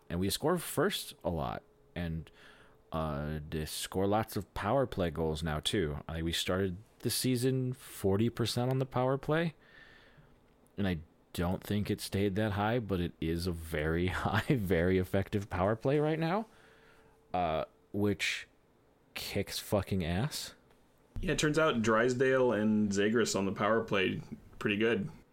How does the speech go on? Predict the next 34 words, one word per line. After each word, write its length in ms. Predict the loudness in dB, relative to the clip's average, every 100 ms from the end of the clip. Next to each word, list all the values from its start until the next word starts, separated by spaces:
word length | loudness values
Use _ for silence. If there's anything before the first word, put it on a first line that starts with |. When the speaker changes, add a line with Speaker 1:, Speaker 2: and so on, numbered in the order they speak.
| _ _ _ _ -6
Speaker 1:
Yeah. 220 | -2 -2 -6 _ _ _ _ _ _ _
Yeah, 320 | -4 -2 -2 2
I 160 | 2
think 580 | 2 2 0 -4 -12 -14 -18 -20 -18
so 240 | -4 -2 -2
far, 280 | 0 -2 -2
and 120 | -4
we'll 220 | -4 -2
get 220 | -2 -4
to 80 | -4
this, 260 | -4 -4 -4
I 80 |
think 220 | -4 -4 -6 -4
Drysdale's 520 | -2 -2 -2 -4 -2
been 100 | -4
having 380 | -2 -4 -6 -4
a 100 | -2
much 420 | 2 2 0 -2
better 200 | -2 -2
season 360 | -2 -2 -2 -4
than 100 | -4
Zegras 360 | -4 -4 -4 -6
so 200 | -6 -6
far. 400 | -4 -2 -4 -6 -18 _ _ _ _ _ -6
Um, 340 | -4 -4 -8 -8
but 240 | -4 -4 -4 _ _ _ _ _ _ _ _
Mason 420 | -2 0 0 0
McTavish 520 | -2 -2 0 0 -2
made 340 | -2 -2 -2 -4
the 240 | -6 -6
team 340 | -6 -8 -6 -4
out 140 | -6
of 100 | -6
camp, 440 | -8 -6 -6 -8